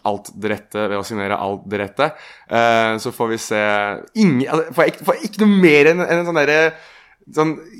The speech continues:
liten latter fra Mag-, nei, ja, ja, ok, det er en lang sesong, Magnar. Ehm, men ja,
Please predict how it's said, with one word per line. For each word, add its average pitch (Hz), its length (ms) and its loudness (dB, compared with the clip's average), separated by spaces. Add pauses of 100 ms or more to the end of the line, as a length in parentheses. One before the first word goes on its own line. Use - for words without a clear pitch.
(300)
liten 175 640 -4
latter 139 320 0
fra 147 160 2
Mag-, 131 140 0
nei, 90 180 -2 (400)
ja, - 80 2
ja, 131 160 6
ok, 135 120 -4 (180)
det 123 80 0
er 135 80 2
en 131 80 0
lang 120 100 0
sesong, 120 240 -4
Magnar. 110 300 -4 (100)
Ehm, 117 1300 0 (160)
men 139 160 -2
ja, 143 140 4